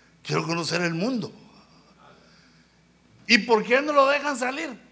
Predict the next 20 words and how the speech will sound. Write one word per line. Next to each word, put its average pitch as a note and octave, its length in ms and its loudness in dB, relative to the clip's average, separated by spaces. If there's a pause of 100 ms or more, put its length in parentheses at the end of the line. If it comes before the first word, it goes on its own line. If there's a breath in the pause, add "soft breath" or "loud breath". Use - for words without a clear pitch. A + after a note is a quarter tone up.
(160)
Bueno, C#3+ 320 -2
hay A2 160 -6
papás B2+ 420 -10
que G#2 100 -14
sí G#2+ 160 -12
mandan A2+ 300 -6
a G2+ 80 -4
los F#2 160 -10
niños A2+ 280 -6
desde G2 280 -8
los F2+ 160 -10
cinco A#2 260 -10
años G#2+ 240 -8
a G2 100 -10
trabajar, F2 560 -10
¿va? F#2 140 -14
Pero F2 220 -14
qué A#2 260 -10
crueles, A2 720 -6
¿va? D2+ 180 -16